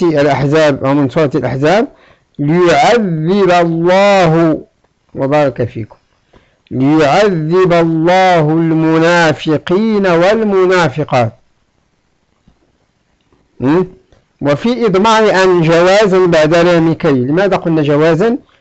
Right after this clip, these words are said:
لأنه يمكن أن تقول لأن، لأن. م? وفي إضمار أن جوازا،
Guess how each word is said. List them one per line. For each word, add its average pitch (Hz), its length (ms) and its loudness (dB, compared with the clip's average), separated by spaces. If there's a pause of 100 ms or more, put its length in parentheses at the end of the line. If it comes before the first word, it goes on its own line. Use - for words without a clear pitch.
(240)
لأنه 135 240 0
يمكن 185 340 0
أن 165 180 0
تقول 180 520 0
لأن، 170 680 2 (220)
لأن. 143 680 0 (880)
م? 160 260 0 (3000)
وفي 131 240 -2 (120)
إضمار 208 460 2
أن 208 120 0
جوازا، 190 720 0